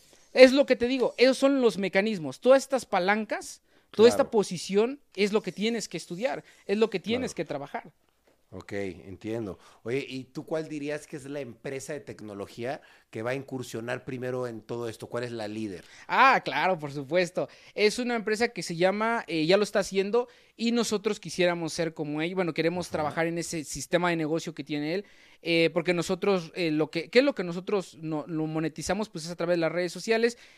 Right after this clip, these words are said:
Speaker 1: y es lo que hacemos. Esta empresa se llama Boston Dynamics, yo creo que la has de conocer.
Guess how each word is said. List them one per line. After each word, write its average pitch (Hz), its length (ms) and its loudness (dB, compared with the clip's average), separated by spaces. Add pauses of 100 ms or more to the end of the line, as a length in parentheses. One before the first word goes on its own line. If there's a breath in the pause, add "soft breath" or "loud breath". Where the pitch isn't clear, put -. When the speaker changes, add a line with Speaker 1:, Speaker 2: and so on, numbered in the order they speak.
Speaker 1:
y 202 160 6
es 226 160 2
lo 180 240 2
que 151 100 -8
hacemos. - 640 -8 (340 soft breath)
Esta 233 200 4
empresa 240 200 4
se 240 60 -2
llama 233 160 0
Boston 196 400 -2
Dynamics, 190 640 0
yo 180 180 4
creo 208 160 4
que 165 140 0
la 185 80 4
has 196 80 4
de 180 100 -6
conocer. 165 480 -6